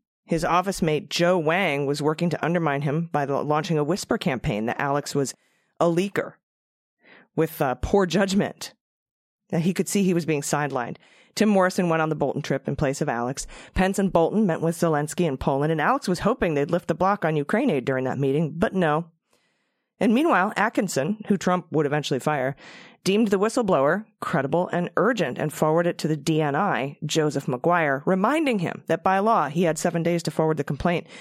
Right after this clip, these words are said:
to the relevant committee chairs in Congress. And it was right then that the Ukraine aid hold was reported by the press. And when Maguire failed to follow the law, Atkinson reported the whistleblower to Congress himself.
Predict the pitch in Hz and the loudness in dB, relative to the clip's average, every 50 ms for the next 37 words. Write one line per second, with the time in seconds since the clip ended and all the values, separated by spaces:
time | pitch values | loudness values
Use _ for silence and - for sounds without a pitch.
0 | - - - - 185 180 160 156 143 139 135 139 - - - 143 143 135 135 135 | -18 -6 -2 0 0 2 2 2 2 2 0 -2 -4 -4 -2 -2 0 0 -2 -2
1 | - - 127 117 113 120 - 127 110 - - 160 160 170 - - - - - - | -2 -2 -2 -2 -2 -4 -6 -6 -4 -2 0 0 0 0 -2 -4 -6 -8 -14 -16
2 | - - - - - - - - - _ _ _ _ _ _ _ _ _ - 165 | -16 -20 -20 -20 -20 -20 -20 -20 -20 _ _ _ _ _ _ _ _ _ -2 0
3 | 156 147 175 151 160 180 196 214 180 - 151 196 208 185 147 104 - - - - | 0 0 0 0 2 2 2 2 2 0 0 2 2 2 0 -2 -4 -8 -12 -16
4 | _ _ _ _ _ _ _ _ _ - - 143 - - 151 143 151 151 151 - | _ _ _ _ _ _ _ _ _ -4 -4 -2 -2 -2 0 0 0 0 0 0
5 | 175 170 165 156 - - 156 160 165 160 131 123 104 120 127 127 131 127 - - | 0 0 0 0 0 0 0 0 0 0 -2 -2 -2 -2 -4 -4 -4 -4 -2 0
6 | 147 139 131 - 131 123 127 - - - - - - - - - - - _ _ | 0 0 0 -2 -2 -2 -2 -4 -4 -2 -4 -4 -4 -6 -10 -12 -12 -16 _ _
7 | _ _ _ _ _ _ _ _ _ _ _ _ _ - - 180 185 196 190 190 | _ _ _ _ _ _ _ _ _ _ _ _ _ -4 -2 0 2 2 2 2
8 | 196 190 185 180 202 196 196 - 196 185 180 170 165 - 151 - 185 175 175 180 | 2 2 2 2 2 2 2 2 2 2 2 0 -2 -4 -4 0 0 2 2 2
9 | 170 151 147 143 175 196 190 175 156 147 - _ _ _ _ _ _ _ - 185 | 2 0 2 2 4 4 4 4 2 0 -2 _ _ _ _ _ _ _ -2 0
10 | 214 254 - - 202 202 - 170 165 156 170 165 - 208 202 208 202 180 170 170 | 0 0 0 0 0 0 0 0 0 -2 -4 -2 2 2 2 2 2 0 0 0
11 | 175 - 156 151 156 151 143 143 - - 139 143 135 135 - - 147 135 - - | 0 -2 0 0 2 0 0 0 -2 -2 -2 0 -2 -2 -2 -4 -4 -4 -2 -4
12 | 120 113 | -4 -4